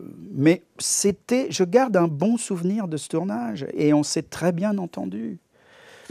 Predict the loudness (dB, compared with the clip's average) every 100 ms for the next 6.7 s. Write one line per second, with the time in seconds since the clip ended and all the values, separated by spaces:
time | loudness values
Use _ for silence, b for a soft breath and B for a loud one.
0 | B B -12 0 4 4 4 2 2 4
1 | 6 4 4 2 2 -2 -4 0 0 2
2 | -2 -2 0 0 0 -4 -2 0 2 4
3 | 4 4 4 2 0 0 2 2 0 0
4 | -2 0 -2 -4 -4 0 0 0 -2 -2
5 | -4 -4 0 0 2 -2 -2 -4 -4 -8
6 | B B B B B -4